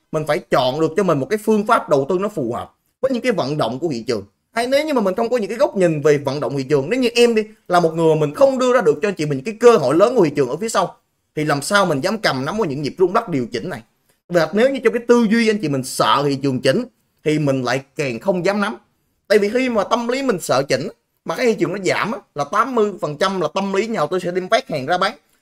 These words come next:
Thay vì thế em luôn nói với anh chị mình trong hệ thống khách hàng cũng như trên kênh YouTube nè, mình học một cái tư duy về chỉnh để mua. Tại vì tương lai là mình thấy một cái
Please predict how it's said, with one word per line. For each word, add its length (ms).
Thay 100
vì 280
thế 120
em 180
luôn 260
nói 220
với 160
anh 100
chị 60
mình 160
trong 160
hệ 120
thống 100
khách 140
hàng 180
cũng 80
như 80
trên 200
kênh 160
YouTube 280
nè, 100
mình 220
học 180
một 100
cái 140
tư 180
duy 120
về 140
chỉnh 300
để 140
mua. 200
Tại 100
vì 100
tương 260
lai 200
là 120
mình 120
thấy 80
một 120
cái 100